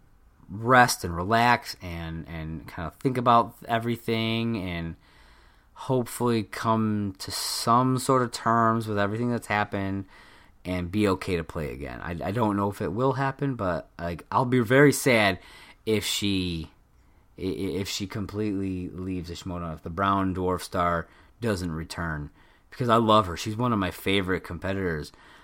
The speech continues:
Um, she, she makes, for me, she makes the Inner Geekdom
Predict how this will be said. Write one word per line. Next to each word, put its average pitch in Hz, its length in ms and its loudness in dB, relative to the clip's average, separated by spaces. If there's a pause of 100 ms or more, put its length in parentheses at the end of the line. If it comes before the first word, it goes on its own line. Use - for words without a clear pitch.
(180)
Um, 78 280 -6
she, 101 440 -2
she 104 440 -4
makes, 98 720 -2 (400)
for 113 160 -2
me, 147 320 8
she 143 160 4
makes 135 320 6
the 113 120 2
Inner 107 180 4
Geekdom 98 540 -2